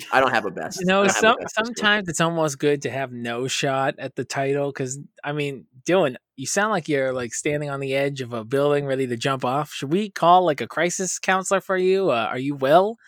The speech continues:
Speaker 2: Are you okay?
Speaker 1: I was, I started the week on top of the world. No one could touch me. And
Speaker 2: <laughs>
Speaker 1: then, uh, and then Christmas came and Alvin Kamara,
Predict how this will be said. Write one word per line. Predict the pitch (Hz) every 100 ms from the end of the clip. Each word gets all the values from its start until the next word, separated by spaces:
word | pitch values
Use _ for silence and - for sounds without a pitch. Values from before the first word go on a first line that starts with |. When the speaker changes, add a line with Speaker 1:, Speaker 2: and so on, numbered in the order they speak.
| - _ _
Speaker 2:
Are | 135
you | 135 147
okay? | 151 156 180 233 _ _ _ _ -
Speaker 1:
I | 127
was, | 139 135 -
I | 123
started | - 156 160 170
the | 156
week | 143 139 -
on | 127 123
top | 123 143 143
of | 147
the |
world. | 127 113 110 123
No | 123
one | 135 139
could | 135
touch | 131 110 -
me. | 113 117 -
And | 117 117 117
Speaker 2:
<laughs> |
Speaker 1:
then, | 113 110 107 107 110 -
uh, | 117 - -
and | 120
then | 120 117 117
Christmas | - 147 - 147 -
came | - 135 107 110 135 -
and | 110 101 101 - 107
Alvin | 117 113 117
Kamara, | 123 113 110 113 113